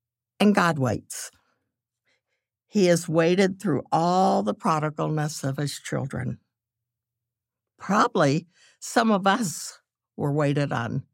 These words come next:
in our own prodigalness. And he's calling us to continue that.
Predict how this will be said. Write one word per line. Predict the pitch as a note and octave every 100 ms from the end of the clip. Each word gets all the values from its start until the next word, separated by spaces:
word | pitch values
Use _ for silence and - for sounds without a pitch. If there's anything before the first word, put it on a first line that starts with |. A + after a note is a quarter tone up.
| _ _
in | - D3
our | C3+ C3 C#3+
own | D3 C#3
prodigalness. | C#3+ C3 B2 - - - C#3+ C3+ - - - _ _ _ _ _ _ _ _ _ _
And | - D3
he's | E3+ G3 -
calling | D3+ D3 D#3 D3+
us | C3+ B2 - - -
to | E3
continue | - D3+ C#3 D#3+ C#3+ C#3+
that. | C#3 A#2+ G2+